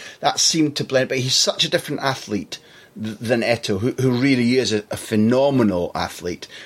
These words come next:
And Luis Suarez is, is, is, is, is good in that sense, but he, he never had the pace, for example, and he, he, he,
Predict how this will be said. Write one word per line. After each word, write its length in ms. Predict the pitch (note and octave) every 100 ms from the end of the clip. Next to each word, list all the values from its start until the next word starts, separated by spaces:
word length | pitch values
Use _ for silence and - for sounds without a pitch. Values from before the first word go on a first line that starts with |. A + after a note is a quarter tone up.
| -
And 140 | C3+
Luis 200 | D3+ D3+
Suarez 480 | - C3 A#2+ A2+ G#2
is, 180 | A2+ G#2+
is, 340 | B2+ A#2 - -
is, 200 | A#2 -
is, 220 | - B2 -
is 120 | C3+
good 260 | - A3+ C3
in 120 | G#2+
that 200 | F#2+ -
sense, 340 | - G2 - - - - _
but 120 | B2+
he, 240 | B2+ C3+
he 140 | B2+ B2
never 200 | C3+ A2+
had 180 | A2+ G2+
the 80 |
pace, 320 | - C3+ B2+ -
for 160 | G2+
example, 600 | G2+ G#2 F#2+ G2 G2+ G2
and 100 | G2+
he, 140 | G2+ G2+ - - -
he, 140 | A2+
he, 120 | B2